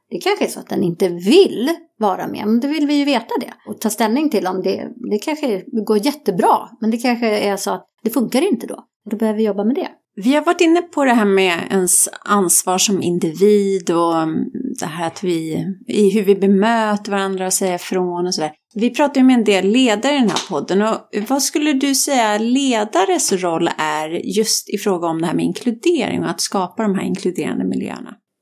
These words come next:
Speaker 1: Jag tänker att ledares roll är extremt viktig i det här sammanhanget.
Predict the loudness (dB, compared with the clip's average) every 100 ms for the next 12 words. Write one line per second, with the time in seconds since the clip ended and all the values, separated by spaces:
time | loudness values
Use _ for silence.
0 | _ -2 2 2 2 2 0 0 0 2
1 | 0 0 0 0 -2 -4 -6 -2 0 0
2 | -2 -4 -4 -4 -4 -2 0 2 0 -2
3 | -6 -8 -8 -4 -4 -2 -2 -2 -2 -4
4 | -4 -4 -4 -4 -6